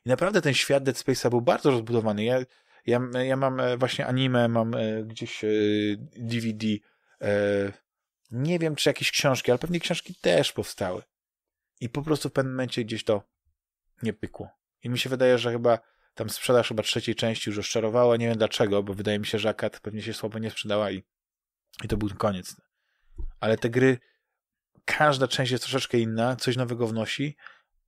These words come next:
Ta pierwsza oczywiście jest najlepsza, bo jest taka najbardziej, najbardziej czerpie właśnie z, i, i z Resident Evil, i z tych, tych, i z, z, z Obcego, i w ogóle, no, tam jest tak wiele świetnych elementów, że po prostu trzeba zagrać. I teraz jak ktoś ma Game Passa, nigdy w Dead Space nie zagrał, to,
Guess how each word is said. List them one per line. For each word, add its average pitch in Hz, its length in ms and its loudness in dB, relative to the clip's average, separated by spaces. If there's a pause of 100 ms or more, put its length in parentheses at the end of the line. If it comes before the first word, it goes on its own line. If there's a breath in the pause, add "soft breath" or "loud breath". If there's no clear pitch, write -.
Ta 123 140 4
pierwsza 139 340 4
oczywiście 131 360 0
jest 120 100 2
najlepsza, 120 440 2
bo 110 140 4
jest 107 160 2
taka - 200 -2
najbardziej, 113 720 2 (880)
najbardziej 120 400 4
czerpie 120 340 0
właśnie 113 320 0
z, - 220 -8
i, 120 640 -4
i 110 40 -2
z 110 80 -4
Resident 113 380 -4
Evil, 107 400 -2
i 117 60 -6
z - 60 -6
tych, - 200 -10
tych, - 380 -8
i 123 120 -2
z, - 120 -2
z, 110 420 -6
z 110 40 0
Obcego, 107 580 0
i 104 60 0
w 117 80 -4
ogóle, 131 280 2
no, 156 120 -4 (840 loud breath)
tam 131 140 -2
jest - 140 0
tak 151 160 2
wiele 135 340 6 (480)
świetnych 123 460 -2
elementów, 113 480 -4
że 107 100 -10
po - 60 -20
prostu 110 220 -10
trzeba 107 260 2
zagrać. 113 280 2
I 104 40 -12
teraz 113 200 4
jak 113 120 2
ktoś 123 200 -2
ma 113 320 -2
Game 117 140 -4
Passa, 120 320 2
nigdy 120 240 -4
w 107 40 -6
Dead 113 160 0
Space 113 300 -4
nie 107 60 -4
zagrał, 113 320 4
to, - 240 0